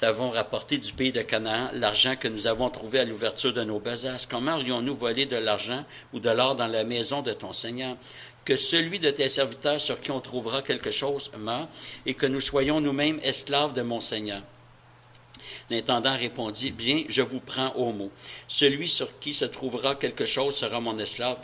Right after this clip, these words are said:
et vous, vous serez quitte. » Chacun se hâta alors de descendre sa besace à terre et de l'ouvrir.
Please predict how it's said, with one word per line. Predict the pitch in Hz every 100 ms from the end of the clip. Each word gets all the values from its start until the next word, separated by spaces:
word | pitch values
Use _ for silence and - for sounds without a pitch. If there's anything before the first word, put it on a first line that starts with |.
| -
et | 127
vous, | 127 180
vous | 139
serez | - 131 127
quitte. » | 127 107 - - - - - - - - - -
Chacun | - 135 160 156
se | 151
hâta | 123 117 139
alors | 127 131
de | 120
descendre | 110 110 - 135 131
sa | 113 110
besace | 104 107 120 123
à | 107
terre | - 127
et | 110
de | 107
l'ouvrir. | 104 120 104 98